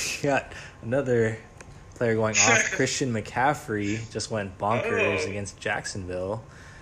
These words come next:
Speaker 1: Um, he had two touchdowns on the week. He had a crazy,
Speaker 2: Holy
Speaker 1: like,
Speaker 2: shit.
Speaker 1: front flip into the end zone. I don't know if you guys saw it, but it was unbelievable.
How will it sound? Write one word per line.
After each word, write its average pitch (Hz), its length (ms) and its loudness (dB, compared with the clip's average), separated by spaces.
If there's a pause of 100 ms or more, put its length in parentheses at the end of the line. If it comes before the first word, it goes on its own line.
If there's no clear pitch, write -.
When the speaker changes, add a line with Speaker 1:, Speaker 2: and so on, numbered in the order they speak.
(480)
Speaker 1:
Um, 104 400 0
he 101 140 -4
had 117 240 2
two 110 180 0
touchdowns 107 560 -2
on 101 160 -2
the 101 60 -2
week. 104 400 -2 (100)
He - 140 -4
had 139 120 4
a 120 80 4
crazy, 135 600 0
Speaker 2:
Holy 117 80 4
Speaker 1:
like, 110 100 8
Speaker 2:
shit. - 540 4
Speaker 1:
front - 500 0
flip 107 420 -2 (220)
into 113 180 -2
the 104 140 -2
end 104 140 -2
zone. 101 120 0
I 98 40 0
don't 101 80 -2
know 104 80 -2
if 104 80 -10
you 104 40 -8
guys 95 200 -4
saw 95 240 -2
it, 87 100 -4 (100)
but - 140 -10 (840)
it - 40 -4
was 107 160 2
unbelievable. 101 800 -2